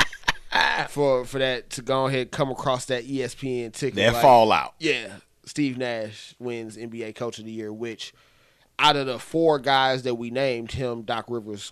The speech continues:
Speaker 2: Quinn Snyder, Monty Williams, he is technically the least deserving of it.
Speaker 1: We
Speaker 2: And that's
Speaker 1: said, we said that about Nash when he won M V P, M V P twice.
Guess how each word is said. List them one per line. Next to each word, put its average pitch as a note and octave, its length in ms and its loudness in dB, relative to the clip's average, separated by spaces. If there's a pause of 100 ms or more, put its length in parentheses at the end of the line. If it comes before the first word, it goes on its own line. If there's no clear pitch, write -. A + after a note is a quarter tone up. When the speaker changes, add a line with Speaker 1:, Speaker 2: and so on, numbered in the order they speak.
Speaker 2:
Quinn B2 200 -6
Snyder, A2 280 -6
Monty A2 240 -8
Williams, G2+ 320 -10
he A#2 240 -8
is G2+ 340 -12
technically G#2 480 -10
the E2 140 -18
least F#2 300 -18
deserving E2 420 -16
of A#1+ 200 -20
it. - 60 -20 (3000)
Speaker 1:
We - 60 -2
Speaker 2:
And F#2+ 60 0
that's F3+ 240 8
Speaker 1:
said, - 80 -12 (180)
we C3+ 140 6
said F#2+ 260 6
that G2 140 4
about F#2 440 4 (480)
Nash G2 320 2
when G2+ 100 0
he G2+ 40 2
won G2+ 240 4
M G2+ 80 2
V G#2+ 120 2
P, B2 180 0 (320)
M G#2+ 100 6
V A2 100 4
P C#3 140 0
twice. - 460 2